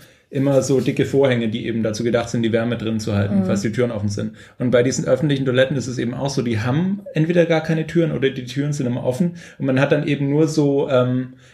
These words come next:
Speaker 1: wie man sie so aus Eisschränken kennt, also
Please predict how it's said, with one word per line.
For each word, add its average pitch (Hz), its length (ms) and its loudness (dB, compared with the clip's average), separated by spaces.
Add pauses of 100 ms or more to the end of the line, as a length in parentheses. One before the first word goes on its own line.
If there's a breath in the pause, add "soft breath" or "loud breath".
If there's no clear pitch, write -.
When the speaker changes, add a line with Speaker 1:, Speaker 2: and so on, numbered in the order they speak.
(140 loud breath)
Speaker 1:
wie 139 160 0
man 139 380 2
sie 135 340 -4
so 135 420 2
aus 120 640 -2
Eisschränken 127 2000 -2
kennt, 113 540 -2
also 120 480 0